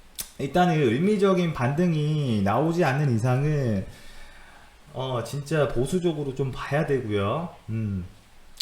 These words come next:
그리고 이 자리 때도 영상을 올려서 말씀드렸지만은 여기서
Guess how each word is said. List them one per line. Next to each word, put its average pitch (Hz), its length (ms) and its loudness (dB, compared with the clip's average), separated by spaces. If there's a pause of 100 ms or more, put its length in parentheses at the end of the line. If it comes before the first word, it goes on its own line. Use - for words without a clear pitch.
(180)
그리고 165 840 4
이 131 60 -4
자리 190 280 4
때도 170 520 2
영상을 143 420 2
올려서 139 320 4
말씀드렸지만은 135 1300 0 (400)
여기서 131 640 0